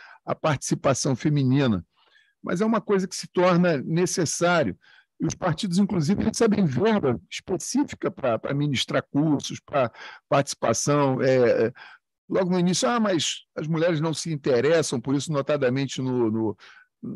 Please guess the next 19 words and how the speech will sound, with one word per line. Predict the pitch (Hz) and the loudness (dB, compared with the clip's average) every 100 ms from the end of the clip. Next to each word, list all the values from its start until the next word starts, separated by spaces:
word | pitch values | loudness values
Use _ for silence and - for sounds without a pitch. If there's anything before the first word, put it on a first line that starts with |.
| - | -12
nas | - 120 120 | -4 -2 0
cidades | 127 131 123 110 | 2 4 4 4
menores, | 120 107 117 143 143 117 101 - _ _ - | 2 2 4 4 4 2 -2 -8 _ _ -6
mas | 170 151 | -4 -2
é | |
pra | 165 180 | -2 0
isso | 170 180 - | 0 0 -4
que | - | -2
existe | 202 139 160 - | -2 -2 -4 -2
a | 156 | -2
previsão | 151 139 131 113 139 127 | -2 -4 -2 0 2 2
de, | 113 104 - - _ _ _ - | 2 0 -6 -20 _ _ _ -8
de, | 127 113 107 - | 0 4 4 2
de | 107 127 | -2 -4
cursos | - 151 156 139 - 127 123 | 0 2 2 2 -2 -6 -2
e, | |
e, | 131 - 131 127 120 127 135 | -4 -2 0 0 0 0 2
e, | - - 139 131 131 | 0 -2 0 2 2
e | 117 | -2